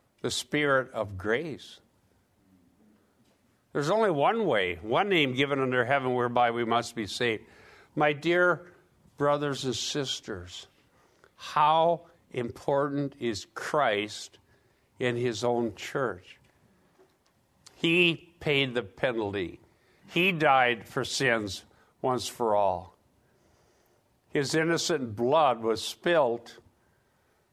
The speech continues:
which cries out to God for mercy for sinners. The Lamb of God, as John the Baptist proclaimed,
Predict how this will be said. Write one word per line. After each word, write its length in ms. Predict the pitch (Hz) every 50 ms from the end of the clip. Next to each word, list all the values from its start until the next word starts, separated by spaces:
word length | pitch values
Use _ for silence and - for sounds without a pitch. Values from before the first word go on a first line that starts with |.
| _ _ _ -
which 260 | - 135 127 - -
cries 400 | - - 160 151 156 151 131 -
out 260 | 156 156 151 147 -
to 100 | - 151
God 640 | 127 113 107 123 117 107 104 104 101 107 107 107 104 - _ _ _ _ _ _ _ _ _ _ _ _ _
for 120 | - 123
mercy 720 | 117 113 120 131 135 139 135 - - 135 127 123 123 120 - _ _ _ _ _ _ _ _ _
for 120 | - 127
sinners. 600 | 117 - - - 117 113 98 95 92 85 82 87 87 - - - _ _ _ _ _ _ _ _ _ _ _ _ _ _ _ _ _ -
The 60 | 113
Lamb 380 | 107 117 123 127 131 131 131
of 160 | 135 131 127 117
God, 500 | 113 120 107 101 101 101 104 101 104 104
as 240 | 98 98 95 90
John 300 | 92 - 120 110 107 110
the 60 | 110 101
Baptist 600 | 101 110 107 101 98 98 - - 104 90 - -
proclaimed, 640 | - 107 98 87 - 104 104 98 95 95 98 95